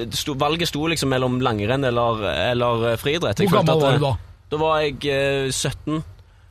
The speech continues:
Speaker 1: Eh, da hadde jeg akkurat vunnet junior-N M på ski. Eh, og da, eh, valgte jeg, eh, egentlig, eh, løping, litt for å være snill med Gjert, for at det, så slapp han å gjøre så mye. <laughs> Eh, og så i tillegg så,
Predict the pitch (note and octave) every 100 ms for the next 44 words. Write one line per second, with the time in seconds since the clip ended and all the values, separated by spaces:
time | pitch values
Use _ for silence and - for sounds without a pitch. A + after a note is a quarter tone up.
0 | - - C3 C3 C3 B2+ C#3 C3+ - C#3+
1 | B2+ A#2 A#2+ A#2+ C3+ A#2+ A2 A#2 C#3 D3
2 | - - - - A#2+ B2 A#2+ A#2 G2+ A#2+
3 | B2+ C3 C3 - B2+ B2 A#2+ A#2 A#2 A#2+
4 | A2 - - B2+ B2+ - - - - -
5 | - A#2 A2+ - B2+ C#3 A#2+ A#2 A2+ A2+
6 | A2+ A2 A2 A2 G#2+ G#2+ G#2+ B2+ A2 -
7 | C#3 D#3 C#3+ - A#1+ A2+ D3 - - C3
8 | A#2 A#2 A#2+ A#2+ A#2+ A#2 C#3+ - B2+ A2+
9 | A#2 A#2 A2+ A2+ A2 A2+ A#2+ A#2+ A2+ G#2
10 | A2 A#2 C3+ C#3+ F3 - G3+ A#3 C4+ B3+
11 | A3 - C3+ C3+ C3+ C3+ C#3+ C#3+ C#3+ C#3
12 | D3 B2 C#3 C3+